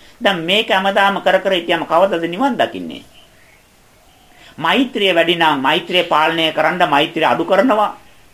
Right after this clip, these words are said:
මෛත්‍රිය අඩු වෙනකොට ද්වේෂය ඇති වෙනවා, ද්වේෂය නැති කරන්න මෛත්‍රිය වඩනවා. හැමදාම එක අන්තයක ඉඳලා මොනවා හරි එකක් වඩ වඩ ඉන්නවා. භාග්‍යතුන් වහන්සේ දාරුකීරිය මහරහතන් වහන්සේට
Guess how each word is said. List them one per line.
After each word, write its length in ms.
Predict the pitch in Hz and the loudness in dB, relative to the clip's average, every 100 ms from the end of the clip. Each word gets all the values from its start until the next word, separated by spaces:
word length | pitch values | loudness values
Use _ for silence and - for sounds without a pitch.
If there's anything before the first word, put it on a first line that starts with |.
| _ _ _ - | _ _ _ -18
මෛත්‍රිය 480 | - 170 262 - 220 | -2 0 0 0 0
අඩු 160 | 185 175 | 2 0
වෙනකොට 420 | 175 165 156 127 | -2 -2 -2 -2
ද්වේෂය 360 | 135 160 185 | -2 -2 -2
ඇති 200 | 180 180 | -4 -2
වෙනවා, 260 | 196 208 196 | -2 0 0
ද්වේෂය 480 | 147 160 170 185 170 | 0 0 0 0 0
නැති 200 | 156 147 | -2 -2
කරන්න 320 | 143 151 135 | 0 0 0
මෛත්‍රිය 400 | 117 139 - 175 | 0 -2 -2 0
වඩනවා. 440 | 185 202 233 202 - - - - | 2 2 0 -2 -6 -18 -18 -10
හැමදාම 680 | - 175 190 170 175 196 247 | -4 0 0 2 4 4 2
එක 160 | 208 185 | 0 0
අන්තයක 480 | 160 175 208 185 | 0 0 -2 -2
ඉඳලා 240 | 175 190 233 | 0 0 2
මොනවා 260 | 175 185 | 2 2
හරි 80 | 202 | 0
එකක් 160 | 196 262 | 0 -2
වඩ 240 | 214 190 | 0 2
වඩ 140 | 180 240 | 2 0
ඉන්නවා. 420 | 262 - 82 67 - - - - - - - - - - - - - - - | -2 -6 -10 -12 -16 -20 -20 -20 -20 -20 -20 -20 -20 -20 -20 -20 -20 -20 -12
භාග්‍යතුන් 600 | 113 165 254 247 302 262 | -2 0 0 -2 -2 2
වහන්සේ 480 | 214 208 196 320 277 | 4 4 2 -2 0
දාරුකීරිය 680 | 165 180 233 247 254 247 196 | 2 2 0 -2 -4 0 0
මහරහතන් 600 | 156 160 175 170 170 160 | 4 4 4 2 0 0
වහන්සේට 600 | 147 160 156 170 170 | 0 0 -2 0 0